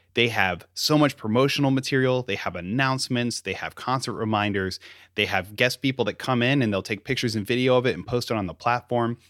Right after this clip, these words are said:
And it has this huge following and reach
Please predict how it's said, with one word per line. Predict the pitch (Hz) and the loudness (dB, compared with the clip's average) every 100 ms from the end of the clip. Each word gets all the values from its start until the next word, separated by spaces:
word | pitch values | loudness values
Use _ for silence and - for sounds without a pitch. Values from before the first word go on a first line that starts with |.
| _ - | _ -4
And | 127 | 0
it | 143 | 0
has | - 131 - | 0 -2 0
this | 110 - | -4 -4
huge | - - 180 190 196 196 185 170 - | -10 -8 -2 2 4 4 6 4 0
following | - 143 147 143 123 113 | 0 2 4 4 4 0
and | 117 107 98 | 0 -2 0
reach | 139 135 92 - | 0 0 0 -6